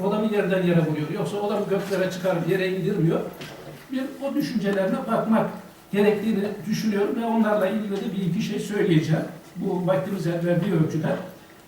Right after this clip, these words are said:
Türkleşmek, İslamlaşmak, muasırlaşmak, bunun yanında esas felsefe dersleri,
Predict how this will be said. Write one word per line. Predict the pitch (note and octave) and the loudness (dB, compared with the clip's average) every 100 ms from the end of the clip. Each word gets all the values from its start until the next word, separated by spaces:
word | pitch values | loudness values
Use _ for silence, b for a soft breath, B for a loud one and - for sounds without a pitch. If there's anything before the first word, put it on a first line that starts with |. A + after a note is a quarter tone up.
| - - - - | -20 -20 -20 -10
Türkleşmek, | A3+ B3+ B3 A#3+ B3+ - | -8 0 0 2 2 2
İslamlaşmak, | - - A#3 A3+ A3+ - A#3 G#3+ | -2 4 8 8 8 4 2 2
muasırlaşmak, | G#3+ G#3+ G#3+ G3+ G3 G#3 B3 - - - - - - - - E3 | 4 4 2 2 4 4 2 0 -8 -18 -20 -20 -20 -20 -2 2
bunun | C4+ C4+ | 4 6
yanında | G3+ E3+ E3 E3+ - | 6 6 6 4 2
esas | C4 B3+ A#3+ A#3+ - G#3 | 0 4 2 2 -4 0
felsefe | G#3+ G#3 - A#3 G#3+ | 2 4 2 2 2
dersleri, | A#3 - C4 B3 | 0 0 2 2